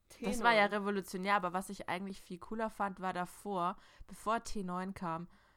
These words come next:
Speaker 1: jeder von uns konnte blind, ohne aufs Handy gucken zu müssen, schreiben. Weil jeder von uns auf jeder Taste genau wusste, A einmal, B zweimal, C dreimal
Speaker 2: Ja.
Speaker 1: und so weiter.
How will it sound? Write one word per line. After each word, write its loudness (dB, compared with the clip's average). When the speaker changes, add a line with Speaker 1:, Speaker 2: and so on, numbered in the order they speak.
Speaker 1:
jeder 2
von -6
uns -8
konnte -4
blind, -4
ohne -8
aufs -10
Handy -4
gucken -4
zu -12
müssen, -12
schreiben. -8
Weil -4
jeder 6
von 2
uns -2
auf -4
jeder -2
Taste 0
genau 0
wusste, -6
A 6
einmal, -4
B 0
zweimal, -6
C -4
dreimal 0
Speaker 2:
Ja. -4
Speaker 1:
und 2
so -4
weiter. -2